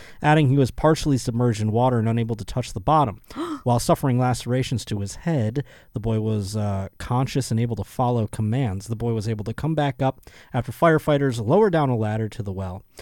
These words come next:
Speaker 1: Officials say that the boy was taken to the local hospital where he was listed in stable condition.
Speaker 2: Um, that's a nightmare. I have anxiety. Like, now I'm putting myself in the position of the mom.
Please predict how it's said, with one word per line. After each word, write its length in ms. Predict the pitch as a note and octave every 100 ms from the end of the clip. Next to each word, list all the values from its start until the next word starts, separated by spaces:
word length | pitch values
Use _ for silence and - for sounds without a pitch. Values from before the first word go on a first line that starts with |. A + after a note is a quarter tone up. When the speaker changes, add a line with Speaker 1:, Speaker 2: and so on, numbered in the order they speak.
| - -
Speaker 1:
Officials 360 | - F3 D3
say 180 | - F3
that 160 | E3+ C3
the 60 |
boy 260 | A#2+ F#3 F3
was 140 | C3
taken 240 | D#3+ D#3+ C#3
to 40 |
the 80 | A#2
local 360 | A#2+ C3+ A#2+ G2+
hospital 540 | D3 D#3 - D3 C#3
where 140 | A#2+
he 100 | G#2
was 180 | F#2+ F#2
listed 320 | A#2 A2+ A2+
in 160 | G#2 F#2
stable 880 | - - - - G#3 C#3 F2+ E2+ F#2+ - - - -
condition. 480 | - A#2 B2 - - - - - - - - -
Speaker 2:
Um, 720 | D4 D4 C#4+ C#4 B3 A#3 - - G#3
that's 420 | D4 F#4 - - B4
a 40 |
nightmare. 1040 | A3+ G#3+ F3+ B3 D4 F4 F#4 F#4+ F#4 G4 F#4+ - - -
I 160 | B3+ E4
have 220 | F#4 E4
anxiety. 1000 | D4+ A#3+ F#3+ F#3+ G#3 C4+ C#4+ C#4+ D4 - -
Like, 240 | B3+ A3+
now 200 | C4+ D#4
I'm 120 | D#4
putting 240 | E4 E4+ C#4+
myself 600 | B3+ A#3+ - B3+ C4+ B3+
in 80 |
the 60 | B3
position 540 | A3 G3+ A#3 - C4
of 140 | A#3 G3
the 80 | G3+
mom. 500 | G3+ G#3+ A3+ B3+